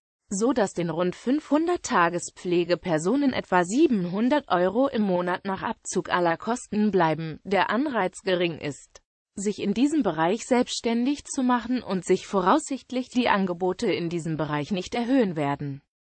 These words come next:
Pro und Contra einer Fremdbetreuung. Die N U B B E K, Nationale Untersuchung zur Bildung, Betreuung und Erziehung in der frühen Kindheit, H T T P, W W W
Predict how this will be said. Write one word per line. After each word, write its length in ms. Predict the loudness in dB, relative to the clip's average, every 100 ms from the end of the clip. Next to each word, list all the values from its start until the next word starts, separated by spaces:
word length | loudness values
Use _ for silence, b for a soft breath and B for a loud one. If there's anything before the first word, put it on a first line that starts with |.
| _ -4
Pro 200 | -2 -2
und 260 | -2 -8
Contra 360 | -2 0 0 0
einer 300 | 2 2 0
Fremdbetreuung. 920 | -2 -2 -2 -2 -4 0 4 4 2
Die 220 | -2 -2 -2
N 140 | -2
U 160 | -2 0
B 180 | 2
B 140 | 2 0
E 240 | 0 0
K, 360 | 0 2 2 2
Nationale 840 | 4 4 2 0 2 4 4 4 2
Untersuchung 720 | 0 -2 -2 -4 -2 -2 0
zur 160 | 0
Bildung, 460 | 2 2 2 0 -2 -6
Betreuung 580 | -6 -4 0 2 2
und 200 | 0 -2
Erziehung 500 | -2 -4 -4 2 2
in 160 | 2 0
der 100 | -2
frühen 340 | 2 4 4
Kindheit, 600 | 4 0 -2 -2 -4 -2
H 240 | -2 0 0 -2 -2
T 220 | 2 2
T 220 | 2 -2
P, 420 | 0 -2 0 0
W 240 | 0 2 4
W 200 | 2 2
W 260 | -2 -6